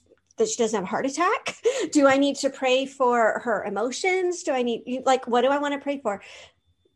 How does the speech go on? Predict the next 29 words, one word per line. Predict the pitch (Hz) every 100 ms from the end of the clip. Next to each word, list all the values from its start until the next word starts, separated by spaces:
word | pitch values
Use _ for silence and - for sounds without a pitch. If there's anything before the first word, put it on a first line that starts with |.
| _
So | - 330 302
then | 311 320
I'm | 320
gonna | 302
pray | 254 285 285
through | 285
that. | 226 185 -
But | 240 - - _ _ _ _ _ _ _ _ _ _ -
just | - 349 -
because | 453 440 403 -
God | 294 277
tells | - 233 220 269
you |
to | 269
pray | 269 - 233
for | 240 302
something | 339 330 370 381 392 415 - - _ -
does | 240 233
not | 240 247 277
mean | 330 349 320
that | 240
you're | 247 262
meant | 277 - -
to | 247
go | 185 226
to | 233
that | 202 -
person. | - 190 - 180
So | 220 196